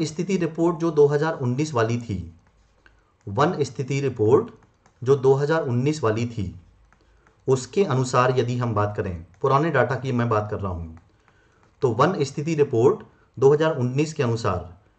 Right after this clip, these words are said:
मध्य प्रदेश का वन क्षेत्र कितना था? तो मध्य प्रदेश का वन क्षेत्र था, मध्य प्रदेश का वन क्षेत्र था सतहत्तर चार सौ बयासी दशमलव चार नौ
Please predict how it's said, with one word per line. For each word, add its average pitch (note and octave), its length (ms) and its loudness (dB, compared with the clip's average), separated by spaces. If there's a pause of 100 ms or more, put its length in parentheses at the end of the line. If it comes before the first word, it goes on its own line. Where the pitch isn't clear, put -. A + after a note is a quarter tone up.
(260)
मध्य B2+ 340 0
प्रदेश E3+ 360 0
का E3+ 200 0
वन D3 220 2
क्षेत्र D3+ 300 -4
कितना D3 320 -2
था? D3 480 -4 (360)
तो B2 60 0
मध्य B2 260 4
प्रदेश D#3+ 320 -2
का - 180 -4
वन B2+ 220 -2
क्षेत्र C#3 340 -4
था, G#2 460 -4 (500)
मध्य A#2+ 240 0
प्रदेश C#3+ 280 2
का D3 120 -2
वन A#2 200 0
क्षेत्र B2 300 -4
था - 460 -6 (500)
सतहत्तर D#3 600 2 (520)
चार C3+ 260 2
सौ - 200 -4
बयासी A#2 680 2 (360)
दशमलव D3 640 0
चार C#3 360 2
नौ G#2 200 0